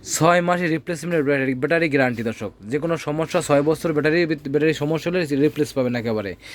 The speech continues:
এবং, এবং চার্জার ফ্যানটা পাবেন আপনার পাঁচ বছরের যে কোনো সমস্যা, পাঁচ বছর ফ্রি সার্ভিসিং, পাঁচ বছর।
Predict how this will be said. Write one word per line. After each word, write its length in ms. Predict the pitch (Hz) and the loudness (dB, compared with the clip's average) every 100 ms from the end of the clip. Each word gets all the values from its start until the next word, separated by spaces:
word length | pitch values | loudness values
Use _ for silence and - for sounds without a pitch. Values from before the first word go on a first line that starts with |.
| - | -10
এবং, 240 | 139 143 160 | -2 2 4
এবং 220 | 165 160 | 4 2
চার্জার 320 | 156 151 165 | 2 2 2
ফ্যানটা 260 | 151 156 156 | 0 -2 0
পাবেন 180 | 160 165 | 0 2
আপনার 200 | 170 165 | 0 2
পাঁচ 300 | 160 156 151 | 2 2 0
বছরের 380 | 160 160 160 | -4 -2 -4
যে 100 | 135 | -4
কোনো 180 | 143 160 | -4 -6
সমস্যা, 400 | 151 156 156 170 | -4 -6 -6 -6
পাঁচ 200 | 147 139 | -2 -2
বছর 340 | 143 143 - 139 | 0 -4 -4 -4
ফ্রি 200 | 135 135 | -2 0
সার্ভিসিং, 460 | 135 120 113 117 113 | 0 -2 -6 -10 -4
পাঁচ 260 | 151 156 147 131 | 0 2 2 -2
বছর। 460 | 131 135 - 147 | -2 -2 -2 -2